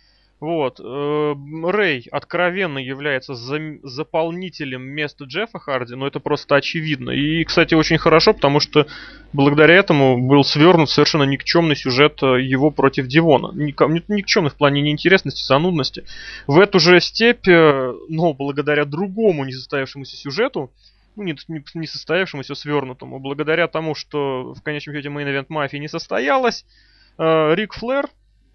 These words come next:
потерял свою фортуну, которую резвенько двинули в фейсы.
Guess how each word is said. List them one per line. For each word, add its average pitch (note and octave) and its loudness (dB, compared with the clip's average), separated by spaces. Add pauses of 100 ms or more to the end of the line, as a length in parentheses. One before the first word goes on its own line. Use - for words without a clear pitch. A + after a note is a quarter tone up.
(340)
потерял F3+ 0
свою D3+ -4
фортуну, F#3 -2
которую D#3 -2
резвенько D#3 -2
двинули D3 -4
в C3 -2
фейсы. A#3 0